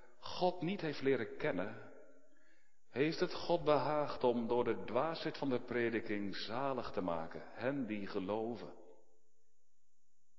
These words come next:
Immers, de Joden vragen om een teken en de Grieken zoeken wijsheid.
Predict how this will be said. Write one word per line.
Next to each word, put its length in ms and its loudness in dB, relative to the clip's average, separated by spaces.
Immers, 260 2
de 120 2
Joden 320 6
vragen 340 4
om 100 2
een 180 -2
teken 400 4
en 100 2
de 120 2
Grieken 520 0
zoeken 300 0
wijsheid. 840 -2